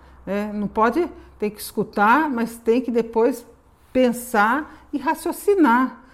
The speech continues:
Não é engolindo as coisas, achando que, né, como, como eu, na, na época, eu fiquei, "Nossa, meu Deus, e agora?" Né? Fui lá e pi-, piquei a calça comprida e tal, né? Irmãos, e é interessante que olha só o que aconteceu comigo. Eu sei,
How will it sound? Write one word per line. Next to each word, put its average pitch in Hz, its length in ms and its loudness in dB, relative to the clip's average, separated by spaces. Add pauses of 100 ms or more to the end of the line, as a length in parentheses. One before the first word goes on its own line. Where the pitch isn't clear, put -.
(240)
Não 214 140 -2
é 247 120 4
engolindo 349 840 6
as 220 160 -2
coisas, 214 400 0
achando 247 600 0
que, 208 260 0 (340)
né, 208 140 -4
como, 226 400 2
como 226 380 4
eu, 233 440 4
na, 185 240 -4
na 185 180 -2
época, 190 340 -2
eu - 20 -10
fiquei, 247 180 -4
"Nossa, 247 580 0
meu 214 200 -2
Deus, 214 340 0
e 254 40 0
agora?" 247 760 -2 (460)
Né? 214 120 -8
Fui 262 300 -2
lá 226 300 2
e 277 40 0
pi-, 226 260 -4
piquei 233 500 0
a 233 40 -8
calça 302 260 -4
comprida 214 520 -4
e - 20 -8
tal, 226 460 -4 (300)
né? 262 220 -4 (440)
Irmãos, 254 600 2 (400)
e 240 60 -2
é 262 100 4
interessante 277 800 0
que - 80 0
olha 285 220 2
só - 200 -2
o 294 40 -6
que 302 120 -8
aconteceu 262 600 -4
comigo. 190 440 -6
Eu 254 140 -4
sei, 226 300 -6